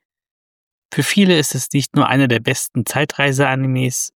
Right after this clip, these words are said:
sondern überhaupt eine der besten Zeitreisegeschichten. Wenn ihr also Lust habt auf ein kluges, manchmal düsteres,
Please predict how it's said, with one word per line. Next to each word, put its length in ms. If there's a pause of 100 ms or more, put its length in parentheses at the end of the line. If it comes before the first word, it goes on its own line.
sondern 220
überhaupt 560
eine 220
der 100
besten 480
Zeitreisegeschichten. 1300 (1000)
Wenn 140
ihr 80
also 220
Lust 360
habt 280
auf 120
ein 140
kluges, 720
manchmal 360
düsteres, 720